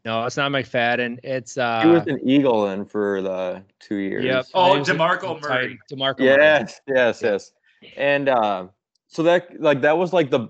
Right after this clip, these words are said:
Speaker 2: the, that's when the Cowboys were, like, the offensive line of the N F L. And he had this ridiculous year where he almost broke two thousand yards.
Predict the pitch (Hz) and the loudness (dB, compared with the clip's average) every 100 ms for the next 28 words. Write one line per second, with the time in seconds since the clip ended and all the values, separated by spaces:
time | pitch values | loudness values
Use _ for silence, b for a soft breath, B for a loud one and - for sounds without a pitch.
0 | - 113 113 - 139 180 139 - 113 117 | -12 -12 -10 -4 -4 -2 -6 -4 -4 -2
1 | 113 110 107 104 95 110 127 123 110 107 | -4 -4 -2 -4 -4 -2 -2 0 -2 -4
2 | 120 110 101 104 104 104 101 98 101 _ | -6 -8 -8 -6 -6 -6 -8 -10 -16 _
3 | _ - 107 104 107 101 101 107 101 107 | _ -8 -6 -4 -4 -4 -4 -2 0 0
4 | 117 _ _ _ - 127 110 117 113 110 | -2 _ _ _ -6 -2 0 0 -2 -2
5 | 110 110 107 117 110 98 101 107 104 104 | 0 0 0 0 -2 0 -2 0 0 0
6 | 107 101 - 104 - 107 110 101 104 101 | -2 -6 -4 -4 -4 -4 -2 -2 -4 -2
7 | 104 104 | -4 -6